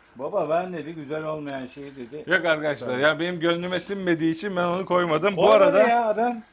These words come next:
Speaker 2: bak şunu göstereyim çünkü artık soğumaya geçti. Altmış iki derecede maksimum gördü ve şu an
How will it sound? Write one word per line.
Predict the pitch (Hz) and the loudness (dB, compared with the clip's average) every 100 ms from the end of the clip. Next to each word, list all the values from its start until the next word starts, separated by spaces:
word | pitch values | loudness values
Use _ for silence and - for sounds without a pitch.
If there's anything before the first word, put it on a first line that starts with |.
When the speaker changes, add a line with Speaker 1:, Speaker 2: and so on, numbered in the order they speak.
| - | 0
Speaker 2:
bak | 175 175 | 0 0
şunu | 180 190 214 | -2 -2 2
göstereyim | 196 185 185 208 233 | 0 0 -2 0 -2
çünkü | - 190 | -4 2
artık | 196 190 190 | 2 2 -6
soğumaya | - 175 175 175 185 | 0 2 4 2 2
geçti. | 170 143 - 123 113 | 2 -2 -4 -6 0
Altmış | 170 180 - 208 208 | 4 4 2 -12 -10
iki | 202 208 | -8 0
derecede | 214 185 165 147 | 2 2 0 -2
maksimum | 143 185 196 185 165 135 | 2 2 0 -4 -6 -4
gördü | 135 190 196 190 220 180 | 2 2 2 0 0 0
ve | 190 | -2
şu | - 180 | 0 0
an | 220 | 0